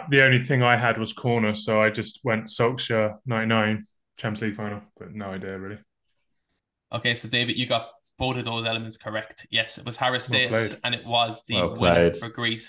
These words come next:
Speaker 2: in the Euros two thousand and four. So if you listen back here, I certainly don't know any Greek, but their word for corner sounds like corner.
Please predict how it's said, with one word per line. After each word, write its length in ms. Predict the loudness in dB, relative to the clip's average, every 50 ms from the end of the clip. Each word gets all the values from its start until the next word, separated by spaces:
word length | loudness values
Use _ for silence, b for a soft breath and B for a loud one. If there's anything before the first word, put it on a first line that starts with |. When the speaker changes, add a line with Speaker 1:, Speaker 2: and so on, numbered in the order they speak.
| -16 -10 -6
Speaker 2:
in 220 | -4 -4 -4 -4
the 340 | -8 -8 -6 -6 -6 -8 -10 -12 -10
Euros 440 | -8 -6 -4 -4 -4 -6 -6 -8 -10
two 120 | -10 -10 -4
thousand 280 | -4 -4 -4 -4 -6 -8
and 80 | -8
four. 300 | -6 -6 -6 -4 -4 -8 B B B B B B
So 100 | -10 -8
if 60 | -4 -2
you 60 | -2
listen 220 | -2 -2 -2 -2 -2
back 220 | -2 -2 -4 -4
here, 240 | -8 -6 -6 -6 -6 -6
I 120 | -6 -8
certainly 360 | -6 -4 -4 -4 -4 -4 -6
don't 220 | -4 -4 -6 -4 -4
know 140 | -6 -4
any 180 | -4 -4 -6 -8
Greek, 360 | -10 -10 -10 -10 -10 -12 _ -20 -20 -20 _ _
but 240 | -6 -6 -6 -6 _ _ -20 -20 -20 _ _ _ _ _ -2
their 160 | -2 0 0
word 220 | 0 0 0 0 0
for 100 | -4 -12
corner 540 | -8 -2 -2 0 0 0 -4 -6 -8 -10 _
sounds 320 | _ -10 -6 -6 -6 -6 -6
like 120 | -8 -10 -8
corner. 440 | -6 -6 -4 -4 -4 -6 -10 -12